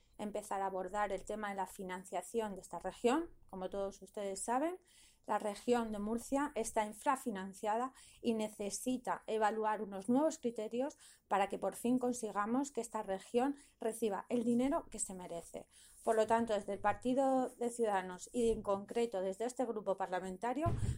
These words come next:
vamos a solicitar que la ministra responsable de la Consejería de Hacienda comparezca en esta comisión de estudio. Creemos que es importante que esa autoridad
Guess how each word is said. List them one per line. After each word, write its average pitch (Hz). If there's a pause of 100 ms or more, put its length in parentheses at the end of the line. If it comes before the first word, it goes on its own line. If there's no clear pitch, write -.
vamos 226
a 233
solicitar 208 (380)
que 220
la 214
ministra 220
responsable 202
de 180
la 190
Consejería 208
de 214
Hacienda 233 (480)
comparezca 233
en 208
esta 202
comisión 175
de 156
estudio. 285 (300)
Creemos 208
que -
es 202
importante 202 (100)
que 190
esa 185
autoridad 196